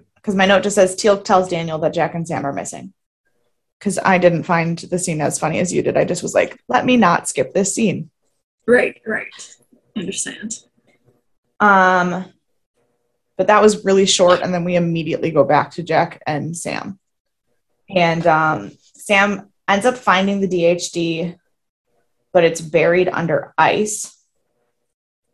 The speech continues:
Speaker 1: And so they're trying to build, like, dig at it. And as Jack's, like, climbing up to the platform where the D H D is, he, uh, is in terrible, terrible amounts of pain.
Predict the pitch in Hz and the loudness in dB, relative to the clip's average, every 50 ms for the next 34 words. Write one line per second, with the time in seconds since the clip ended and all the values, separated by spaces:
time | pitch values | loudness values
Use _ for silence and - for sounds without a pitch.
0 | _ _ _ _ _ _ _ _ _ _ _ _ _ _ _ _ _ _ _ _ | _ _ _ _ _ _ _ _ _ _ _ _ _ _ _ _ _ _ _ _
1 | _ - 190 180 170 170 170 160 170 165 165 170 170 - 180 175 170 170 170 - | _ 0 0 2 2 2 2 2 2 0 -2 -4 -4 -2 0 2 2 2 2 0
2 | - 185 190 196 202 196 190 175 190 190 185 185 180 - - - 170 170 170 175 | 0 0 2 2 0 0 0 4 6 8 8 8 8 6 4 4 2 2 0 0
3 | - _ - 180 185 185 180 180 160 160 160 165 170 170 - - - 175 170 165 | -6 _ 0 2 2 4 4 4 4 4 4 2 0 0 0 -2 -6 -8 -6 -8
4 | 160 - - - 170 170 175 175 175 - 180 165 170 - - 185 180 180 - - | -8 -8 -4 0 2 2 2 2 2 2 2 2 2 2 0 -2 -2 -2 -2 -6
5 | 165 156 165 170 170 170 165 156 - - 170 170 - - 156 139 - - 165 165 | -4 -4 -4 -4 -4 -4 -6 -6 -8 -10 -12 -8 -2 0 0 0 0 0 -4 -4
6 | 160 160 156 156 - 160 156 156 160 156 - - 165 160 160 160 - - - 175 | -4 -6 -8 -8 -8 -8 -8 -8 -8 -10 -10 -8 -6 -6 -4 -4 -4 -6 -8 -8
7 | 170 - 160 165 156 - - 92 92 - 185 - _ _ _ _ _ _ _ _ | -8 -6 -4 -2 0 0 2 2 0 0 -4 -8 _ _ _ _ _ _ _ _
8 | _ _ _ _ _ _ _ _ _ _ _ _ _ _ - 175 170 160 160 - | _ _ _ _ _ _ _ _ _ _ _ _ _ _ -2 0 0 0 0 -4
9 | - - - 170 165 165 160 160 - - - _ _ _ _ _ _ - - 214 | -6 -4 -2 -2 0 -2 -4 -6 -8 -12 -16 _ _ _ _ _ _ -8 0 4
10 | 190 180 180 180 175 170 165 165 - 180 160 165 165 165 160 160 160 156 156 160 | 4 6 6 4 4 2 0 0 0 0 0 0 2 2 2 2 2 0 -2 -2
11 | 170 - 165 - - - 180 165 151 160 160 156 165 175 175 - | -4 -8 -10 -12 -8 -6 -6 -4 -4 -4 -4 -6 -6 -8 -8 -10